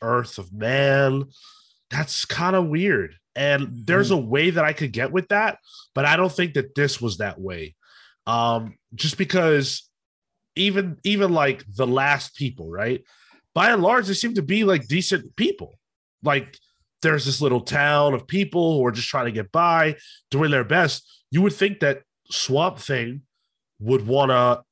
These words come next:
Speaker 1: encourage that and help them forward, not destroy them. Um, and if Swamp Thing does wanna dis-, or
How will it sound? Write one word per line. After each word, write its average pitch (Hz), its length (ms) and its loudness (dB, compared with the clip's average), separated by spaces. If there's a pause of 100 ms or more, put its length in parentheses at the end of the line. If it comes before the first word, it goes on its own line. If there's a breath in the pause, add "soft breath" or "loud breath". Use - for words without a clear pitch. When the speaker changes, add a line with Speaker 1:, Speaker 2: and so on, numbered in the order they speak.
Speaker 1:
encourage 127 560 -2
that 73 320 -10
and 110 100 -8
help 135 260 -2
them 113 140 -6
forward, 101 540 -2
not 131 420 -2
destroy 117 480 -4
them. 90 300 -10 (680 soft breath)
Um, 127 520 0 (100)
and 170 140 0
if 135 160 0
Swamp 175 460 -2
Thing 135 220 0
does 165 260 2
wanna 139 240 0
dis-, 113 200 -6
or 127 300 0